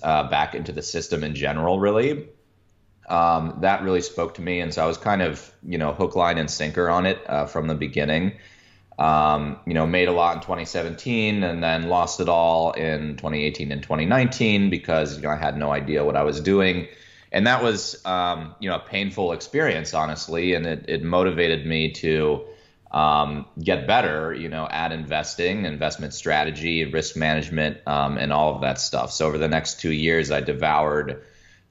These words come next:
um, all sorts of, uh, literature and, and videos, um, and all sorts of resources on that, as well as, uh, crypto-related stuff.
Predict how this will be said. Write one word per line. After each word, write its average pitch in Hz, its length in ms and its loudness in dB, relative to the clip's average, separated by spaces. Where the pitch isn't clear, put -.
um, 73 380 2
all 80 160 4
sorts 80 340 -4
of, 76 500 -2
uh, 73 340 0
literature 87 880 2
and, 71 320 -2
and 69 160 -8
videos, 95 920 2
um, 73 360 -2
and 71 180 -6
all 87 140 2
sorts 92 200 0
of 78 120 -2
resources 78 500 0
on 73 160 2
that, 87 180 2
as 73 160 -2
well 82 380 2
as, 76 580 -2
uh, 71 140 -4
crypto-related 110 600 2
stuff. 92 380 0